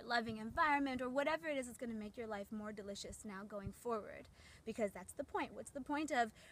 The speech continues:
manifesting something in the future that you're gonna love, but you don't enjoy the trip there? You can enjoy all of it. So that's what we're kind of focused on there. Also, in the moment living, because if you don't come into the moment now, you never experience what you manifested before. So if you make a pattern in doing it now, you can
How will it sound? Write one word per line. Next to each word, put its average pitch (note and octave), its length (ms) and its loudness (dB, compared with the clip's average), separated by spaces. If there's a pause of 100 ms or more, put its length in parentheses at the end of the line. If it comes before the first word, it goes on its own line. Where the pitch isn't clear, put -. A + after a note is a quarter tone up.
manifesting A#3+ 540 2
something A#3 280 -4
in G#3+ 60 -8
the G#3 60 -8
future B3+ 300 -6
that G#3+ 200 -6
you're A3 100 0
gonna G#3 220 -4
love, G#3+ 320 2
but G#3 120 -6
you A3 120 -2
don't G#3 160 0
enjoy F#3 360 -8
the G#3+ 120 -8
trip E4 280 -4
there? - 240 -10
You A3 140 -6
can C4+ 160 -2
enjoy C4 320 6 (120)
all C#4+ 220 0
of - 80 -10
it. - 200 -12
So A3 80 -14
that's G3+ 180 -8
what G3 80 -12
we're A3 140 -10
kind A3 100 -4
of A3+ 80 -10
focused G#3 400 -10
on G3+ 200 -10
there. B3 200 -8 (520)
Also, C#4 420 10 (140)
in C4+ 280 6
the B3 80 4
moment A3 320 0
living, F#3+ 320 -10
because G#3+ 240 -2
if G#3+ 120 -8
you A#3+ 100 -4
don't D#4+ 180 8
come F4 220 0
into D#4+ 140 -2
the C#4 80 0
moment B3 320 0
now, A#3+ 200 2
you A3+ 140 -2
never A3+ 220 -4
experience B3 680 -4
what A3 160 -12
you A#3 80 -6
manifested G#3+ 560 -8 (120)
before. - 500 -8 (240)
So - 160 -2
if A#3 120 2
you A#3+ 100 -2
make A#3 200 -2
a G#3 80 0
pattern D#4 480 6
in G#3 140 -4
doing G#3+ 220 -6
it G#3+ 60 -6
now, C4 180 2
you G#3 160 -4
can G#3+ 160 -8